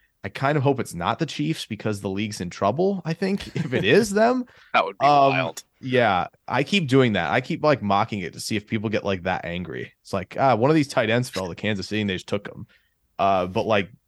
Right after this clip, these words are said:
Speaker 1: someone is gonna, is gonna probably make that move. And yeah, it's, it's, it's, it feels true boom or bust, but I think,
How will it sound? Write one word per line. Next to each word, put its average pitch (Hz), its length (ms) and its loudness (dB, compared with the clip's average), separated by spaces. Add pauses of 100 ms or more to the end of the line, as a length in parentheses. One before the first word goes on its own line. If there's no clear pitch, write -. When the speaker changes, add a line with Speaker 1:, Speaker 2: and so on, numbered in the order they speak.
(300)
Speaker 1:
someone 139 440 2
is 104 160 -2
gonna, 98 280 -2
is 101 180 -4
gonna 101 220 0
probably 101 320 0
make 87 240 -4
that 92 180 -2
move. 98 280 -2
And 87 220 -4 (1040)
yeah, 90 240 0
it's, - 380 -2
it's, 131 400 0
it's, 135 300 -4 (180)
it 151 160 -4
feels 180 240 0
true - 240 0
boom 156 220 2
or 143 60 4
bust, 131 420 2
but 117 100 0
I 131 60 2
think, 175 420 -2